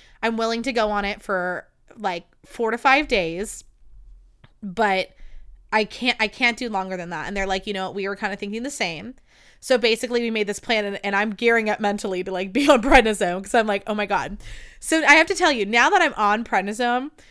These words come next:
so the effects did not kick in. I would say I, Sunday night, I started to feel a little bit. Yesterday, I kinda felt fine.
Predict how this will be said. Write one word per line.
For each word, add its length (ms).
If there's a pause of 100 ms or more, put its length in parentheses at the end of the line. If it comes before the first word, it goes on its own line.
(160)
so 480
the 180
effects 500
did 180
not 460
kick 240
in. 160
I 120
would 140
say 500
I, 140
Sunday 480
night, 400
I 80
started 400
to 60
feel 200
a 60
little 180
bit. 240
Yesterday, 440
I 100
kinda 180
felt 240
fine. 520